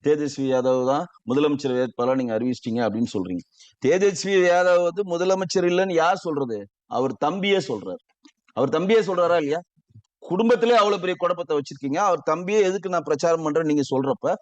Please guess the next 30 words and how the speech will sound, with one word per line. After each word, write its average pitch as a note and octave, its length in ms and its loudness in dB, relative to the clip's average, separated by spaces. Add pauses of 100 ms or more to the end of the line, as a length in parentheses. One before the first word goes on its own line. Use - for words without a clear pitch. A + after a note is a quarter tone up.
(220)
பொது G#3 220 2
வெளியில A#3+ 300 4
வந்து A3 160 0
நாங்க G3+ 240 0
அறிவிச்சிட்டோன்றது G3 640 -2
எந்த F#3 200 -2
அளவு F3+ 200 2
ரீச் E3+ 180 -2
ஆகும்? A#2 240 0
நாங்க D#3+ 300 0
நிதிஷ்குமார் E3+ 680 -2
தேசிய E3 320 0
ஜனநாயக D3 460 2
கூட்டணியில C#3 440 2 (520)
எல்லா E3+ 320 4 (100)
இடத்துலயுமே F#3+ 380 -2
அவரை E3+ 240 2
தான் F3 200 0
முன்னிலைப்படுத்துறோம். D3 760 -4 (360)
போன G#3 420 2
வாட்டி F#3 300 2
வந்து E3 340 -2
அவர் D3 260 2 (140)
கம்மியாக, F#3 460 0 (1040)
எப்படின்னா, C#3+ 360 -2 (160)
நிதிஷ்குமார் E3 680 -2
போட்டியிட்ட E3 440 0
இடங்களில் D#3+ 440 2
அவர் C#3 140 2
வென்றெடுத்த D#3+ 500 0